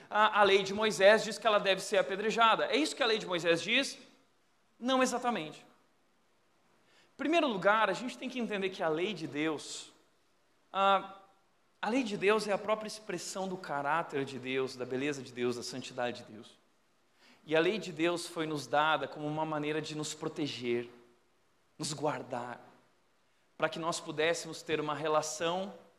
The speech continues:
perfeita com Deus e perfeita uns com os outros. O problema é que, por sermos pecadores, nós começamos a usar a lei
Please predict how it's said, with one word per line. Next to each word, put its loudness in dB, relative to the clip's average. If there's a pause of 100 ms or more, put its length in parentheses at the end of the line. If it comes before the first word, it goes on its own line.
(280)
perfeita -2
com -8
Deus -2
e -12
perfeita -6
uns -6
com -16
os -16
outros. -8 (1120)
O -2
problema 2
é 0
que, -8
por -6
sermos 2
pecadores, 2
nós -2
começamos -4
a 4
usar 4
a 6
lei 0